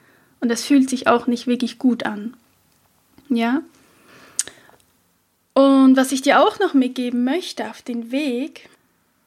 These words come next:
meiner Meinung nach, ähm, kann man es durchaus lernen, Entscheidungen zu treffen und vor allen Dingen, dass es einem leicht fällt, Entscheidungen zu treffen und auch wirklich Entscheidungen zu treffen, wo du dahinter stehen kannst, ohne immer diese Angst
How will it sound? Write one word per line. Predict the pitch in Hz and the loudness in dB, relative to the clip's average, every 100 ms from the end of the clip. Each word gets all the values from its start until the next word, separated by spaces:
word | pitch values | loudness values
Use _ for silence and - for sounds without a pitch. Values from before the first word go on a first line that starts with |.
| _ _ - | _ _ 0
meiner | 254 294 320 | 2 4 4
Meinung | 269 247 240 233 220 | 2 2 -2 -6 -6
nach, | 220 247 285 - - | -6 -8 -10 -12 -8
ähm, | 240 233 233 226 226 240 _ _ _ _ - - _ - | -6 -6 -6 -6 -8 -12 _ _ _ _ -20 -20 _ -4
kann | 247 | 0
man | 233 | 0
es | 240 | -2
durchaus | - 269 269 262 | -4 -4 -4 -4
lernen, | 254 240 262 294 240 196 190 226 _ _ _ _ _ _ - | -4 0 2 4 4 0 -12 -14 _ _ _ _ _ _ -6
Entscheidungen | 240 - 240 247 240 240 | -4 2 2 4 2 0
zu | 247 | -4
treffen | - 247 240 233 | -2 0 0 -6
und | 220 | -6
vor | - | -4
allen | - 226 220 | -2 -2 -4
Dingen, | 226 220 _ _ _ _ _ - | -6 -10 _ _ _ _ _ -6
dass | 247 254 | -4 -4
es | |
einem | - 233 233 | -2 -2 0
leicht | 240 254 320 339 - | 2 4 2 0 -10
fällt, | - 233 226 240 | -4 -2 0 0
Entscheidungen | - 240 247 233 240 233 233 | -2 -2 2 2 0 -4 -6
zu | - | -10
treffen | - 247 240 - 233 | -4 -2 -2 -4 -6
und | 233 | -4
auch | 202 247 | -8 -6
wirklich | 233 226 233 - _ _ - | -6 -6 -10 -14 _ _ -6
Entscheidungen | 262 240 240 240 233 226 | -2 2 2 2 -2 -4
zu | 254 | -10
treffen, | 247 233 226 - 226 | -4 -4 -2 -4 -2
wo | 233 | -2
du | 233 226 226 | -2 -6 -6
dahinter | 214 - 349 349 | -6 -2 0 0
stehen | 254 - 226 214 | -2 -4 -6 -6
kannst, | 214 208 208 262 - - | -12 -12 -6 -6 -6 0
ohne | 262 277 254 | 4 4 4
immer | 254 254 240 | 2 2 0
diese | 240 233 - | -6 -4 0
Angst | 254 330 269 - - | 2 4 2 -2 -14